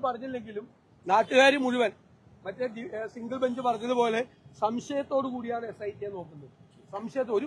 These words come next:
കോടതിയാ പറഞ്ഞത്, സംശയത്തോടു കൂടി. എന്തുകൊണ്ട് പ്രാഥമിക കുറ്റപത്രം പോലും സമർപ്പിക്കാതെ ഇവർ പുറത്തിറങ്ങാനുള്ള അവസരം ഉണ്ടാക്കി? ആ ചോദ്യത്തിന്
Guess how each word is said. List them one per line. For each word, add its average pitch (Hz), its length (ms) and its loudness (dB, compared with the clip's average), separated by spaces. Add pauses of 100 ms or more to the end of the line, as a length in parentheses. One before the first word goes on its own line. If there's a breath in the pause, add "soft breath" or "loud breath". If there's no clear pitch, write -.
(100)
കോടതിയാ 233 460 6
പറഞ്ഞത്, 269 260 2 (500)
സംശയത്തോടു 285 600 2
കൂടി. 214 140 -2 (400)
എന്തുകൊണ്ട് 320 420 2 (100)
പ്രാഥമിക 254 440 2 (100)
കുറ്റപത്രം 240 580 -8
പോലും 226 240 -8 (320)
സമർപ്പിക്കാതെ 220 640 -6
ഇവർ 226 100 -8 (140)
പുറത്തിറങ്ങാനുള്ള 220 760 -2
അവസരം 208 300 -4
ഉണ്ടാക്കി? 180 280 0 (380)
ആ 214 40 4 (180)
ചോദ്യത്തിന് 247 400 -2